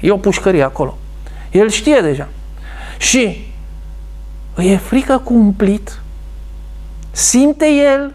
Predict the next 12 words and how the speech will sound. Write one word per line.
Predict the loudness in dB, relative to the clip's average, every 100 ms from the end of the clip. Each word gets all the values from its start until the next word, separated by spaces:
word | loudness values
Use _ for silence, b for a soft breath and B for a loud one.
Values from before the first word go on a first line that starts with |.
| -10
simte | 0 2 2 4
în | 4
urină, | 4 2 0 -4 -4
simte | 0 2 4 4 4
undeva, | 4 4 4 4 2
simte, | 0 -2 -2 2
nu | 2 2
știu | 0
unde | -2 0
simte, | 4 4 4
dar | 2 2
simte | 2 4 4 2 0